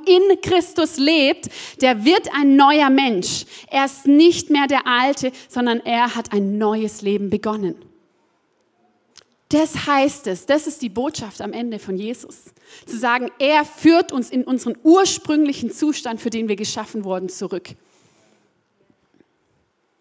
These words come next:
Und ihr seht hier hinten schon die vier Symbole, die wir eigentlich ganz oft am Ende jeder Predigt einblenden. Was ich gerade erklärt habe, sind genau diese vier Symbole.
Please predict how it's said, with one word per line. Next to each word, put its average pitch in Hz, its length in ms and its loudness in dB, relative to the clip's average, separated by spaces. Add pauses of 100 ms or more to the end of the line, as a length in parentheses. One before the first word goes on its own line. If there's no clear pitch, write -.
(600)
Und 254 80 -2
ihr 294 120 0
seht 302 340 -2
hier 285 200 2
hinten 277 420 -2
schon 226 380 -2 (560)
die 233 80 -8
vier 240 200 -2
Symbole, 240 720 -2 (340)
die 226 80 0
wir 233 140 0
eigentlich 302 580 4
ganz 302 300 2
oft 277 340 -2
am 240 180 0
Ende 277 240 2
jeder 240 260 -4
Predigt 220 460 -12
einblenden. 185 580 -6 (1200)
Was 247 180 -2
ich 415 220 -2
gerade 285 240 -2
erklärt 277 580 0
habe, 262 220 0
sind 277 220 0
genau 233 360 2
diese 226 260 -6
vier 208 220 -6
Symbole. 196 480 -2